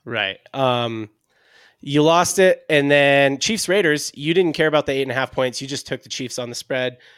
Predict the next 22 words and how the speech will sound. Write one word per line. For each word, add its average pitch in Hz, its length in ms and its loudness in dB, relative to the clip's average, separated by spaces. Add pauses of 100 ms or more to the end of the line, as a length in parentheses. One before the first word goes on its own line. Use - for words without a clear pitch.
minus 131 380 0
eight 127 120 -2
and 123 80 -12
a 113 40 -12
half. 123 300 -4
They 143 260 -2
won 131 420 -2 (340)
by 123 340 0
more 127 180 -4
than 123 140 -4
eight 120 100 -6
and - 80 -14
a 113 40 -16
half. 117 300 -8 (260)
Same 156 260 0
thing 147 160 0
with 131 100 -2
the 131 60 -14
Dolphins. 127 440 -2
You 123 80 -10
didn't, 123 360 -10
the, 120 180 -8